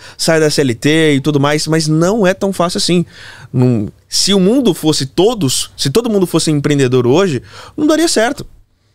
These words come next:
Não daria certo, né? Então, eu sou, eu falo muito com aquele cara que também tá na C L T, que tá lá ganhando dois, três mil reais por mês, que quer ter um dinheiro a mais, mas não sabe o que fazer. E aí eu coloquei as milhas aéreas como,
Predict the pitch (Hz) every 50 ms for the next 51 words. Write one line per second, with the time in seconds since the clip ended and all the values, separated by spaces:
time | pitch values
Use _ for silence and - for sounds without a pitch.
0 | - - 135 156 180 190 214 208 - - 196 180 160 - - - - - - -
1 | - - - 127 117 120 143 - - - - 147 139 139 170 180 208 214 - 180
2 | 175 180 180 175 170 160 - - - - 165 - 185 202 190 185 190 190 - 185
3 | - 180 175 156 143 156 156 165 170 - - 160 151 - - 208 190 190 233 254
4 | - 190 170 165 156 147 147 - 143 135 127 123 123 - 113 104 - - - -
5 | - - - - - 151 135 156 151 151 147 151 156 156 151 156 - - - -
6 | 117 135 135 139 147 139 139 131 117 135 147 151 143 - - 143 143 139 135 131
7 | 139 143 143 139 131 127 127 123 123 - - - 120 113 117 127 139 147 139 139
8 | - - - - - - - - - - 131 127 - - 185 180 202 220 220 -
9 | - 165 170 175 156 - - 135 143 143 131 139 143 139 139 139 135 123 123 135
10 | 147 151 147 139 135 135 135 135 135 143 147 143 - - 147 151 156 135 - 147
11 | - 143 127 120 127 135 147 143 - - - - - - - - 160 156 165 175
12 | - 190 180 175 - 151 147 151 147 147 143 143 143 135 135 131 127 127 131 135
13 | 135 - - 147 143 139 135 120